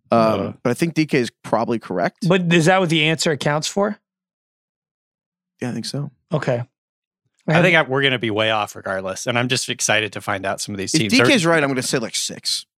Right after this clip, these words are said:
Speaker 2: Are you gonna have a list? D-, is there an answer here? That's
Speaker 1: Yeah, he's got a, yeah, he's got
Speaker 2: Okay,
Speaker 1: a list.
Speaker 2: cool.
Speaker 3: So you're saying six?
Speaker 2: Uh, there's three hundred fifty teams.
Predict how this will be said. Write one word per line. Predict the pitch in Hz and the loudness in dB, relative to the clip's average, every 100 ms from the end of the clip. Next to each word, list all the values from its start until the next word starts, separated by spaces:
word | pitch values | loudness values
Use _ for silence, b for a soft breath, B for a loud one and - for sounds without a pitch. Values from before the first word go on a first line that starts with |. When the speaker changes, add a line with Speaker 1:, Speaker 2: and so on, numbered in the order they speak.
| _ _ _ _ _ - | _ _ _ _ _ -2
Speaker 2:
Are | 139 | 2
you | 151 | 2
gonna | 170 | 2
have | 170 143 | 2 0
a | |
list? | 104 110 165 - - _ - | -2 0 0 -2 -10 _ -16
D-, | - | -8
is | 120 120 | -6 -2
there | 127 | 0
an | 117 | 0
answer | 117 135 165 | -2 -2 -4
here? | 147 165 | -2 -2
That's | 131 98 - - - | -2 -6 -10 -14 -10
Speaker 1:
Yeah, | 110 | -8
he's | 73 | -6
got | 127 123 | -6 -4
a, | |
yeah, | 151 | -2
he's | 110 | -4
got | - | -4
Speaker 2:
Okay, | 127 | -2
Speaker 1:
a | |
list. | 151 | -2
Speaker 2:
cool. | 110 | -2
Speaker 3:
So | 95 175 | 0 2
you're | 165 180 | 4 4
saying | 160 196 151 | 2 2 2
six? | 135 | 4
Speaker 2:
Uh, | 131 123 117 110 98 b b b b b _ _ - | 4 4 2 0 -4 b b b b b _ _ -4
there's | 139 | -2
three | - 180 | 0 0
hundred | 185 156 | 0 -2
fifty | 147 127 113 | -4 -4 -8
teams. | 113 - - | -12 -16 -20